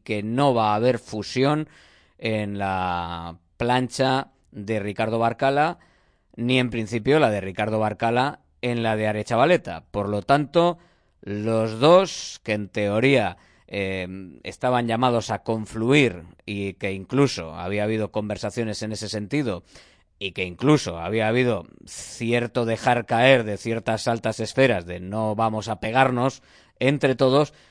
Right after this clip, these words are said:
pues pegarse igual no, pero que van a ir, eso es, eh, seguro a día de hoy, a hora de hoy,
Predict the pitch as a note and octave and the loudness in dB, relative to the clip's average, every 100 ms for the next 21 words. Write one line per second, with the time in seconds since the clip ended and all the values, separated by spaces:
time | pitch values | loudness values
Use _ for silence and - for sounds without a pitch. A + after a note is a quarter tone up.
0 | _ - F#2 - G#2+ C3 B2+ A2+ A2+ C3+ | _ -14 -8 -4 0 0 0 0 2 2
1 | D#3 - _ _ G#2 G2+ - G#2 B2 B2 | 0 -4 _ _ -4 -4 -2 2 4 4
2 | A#2 D3 D3+ _ _ _ - B2 - C3+ | 2 0 -2 _ _ _ -4 -2 2 2
3 | B2+ A#2+ B2 A#2 A2 G2+ A2+ G#2 G2 F#2+ | 2 2 0 2 0 -2 -2 -2 -2 -2
4 | F#2 F2 - A2 C#3+ E3+ F3+ - F#2 G#2 | -4 -4 -2 2 6 8 6 4 -2 0
5 | C3 C3+ A2+ A#2+ D#3+ E3+ - A2+ C3 B2+ | 4 4 6 6 6 6 0 6 6 6
6 | G#2+ E2+ D2+ | 2 -4 -12